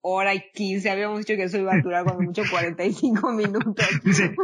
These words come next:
Speaker 2: "Cuenta, cuenta cuando saltaban por la ventana estando en clases". No. <laughs>
Speaker 1: ¿Es en serio?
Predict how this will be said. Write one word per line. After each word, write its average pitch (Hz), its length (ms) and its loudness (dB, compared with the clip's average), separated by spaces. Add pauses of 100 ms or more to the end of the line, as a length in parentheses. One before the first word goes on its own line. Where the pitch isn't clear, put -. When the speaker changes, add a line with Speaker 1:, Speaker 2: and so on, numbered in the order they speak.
(120)
Speaker 2:
"Cuenta, 262 540 2
cuenta 240 400 0
cuando 180 480 2
saltaban 185 720 2
por 165 160 0
la 160 100 2
ventana 165 500 4
estando 170 400 4
en 160 120 4
clases". 160 480 0
No. 240 420 2
<laughs> - 1500 -6
Speaker 1:
¿Es 226 140 -2
en 247 220 2
serio? 220 400 0